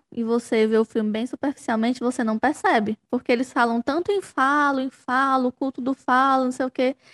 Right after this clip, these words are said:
que você pensa que aquela religião deles é mais voltada pro falo, né, pra imagem masculina. E não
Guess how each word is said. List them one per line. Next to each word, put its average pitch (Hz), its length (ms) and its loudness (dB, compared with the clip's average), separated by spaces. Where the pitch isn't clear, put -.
que 269 60 2
você 285 200 4
pensa 294 280 0
que - 100 -2
aquela 277 320 2
religião 302 420 2
deles 262 600 0
é 269 340 0
mais 262 380 0
voltada 262 500 -2
pro 285 140 -8
falo, 226 400 0
né, 220 160 0
pra 233 140 -6
imagem 226 320 -4
masculina. 226 680 -4
E 262 100 0
não 269 240 0